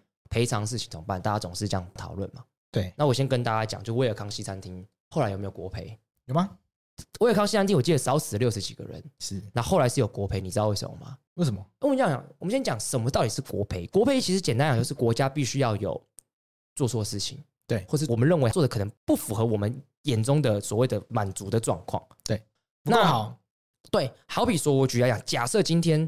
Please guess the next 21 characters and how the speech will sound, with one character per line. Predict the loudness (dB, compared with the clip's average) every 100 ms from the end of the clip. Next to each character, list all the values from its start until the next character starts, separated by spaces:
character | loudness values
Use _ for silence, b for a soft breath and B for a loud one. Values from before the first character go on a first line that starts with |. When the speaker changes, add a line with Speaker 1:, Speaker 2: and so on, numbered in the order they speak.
| -4
Speaker 1:
是 | -4 -2
国 | 2 4
家 | 4
的， | 2 0 -2
呃， | -2
国 | 2 4
家 | 4
公 | 2 4
共 | 4 4
设 | 4 2
施 | 2
的 | 0
话， | 2 2 0 0
那 | 0
是 | 2
另 | 2
外 | 2
一 |
个 | 2
判 | 0 0
断。 | -2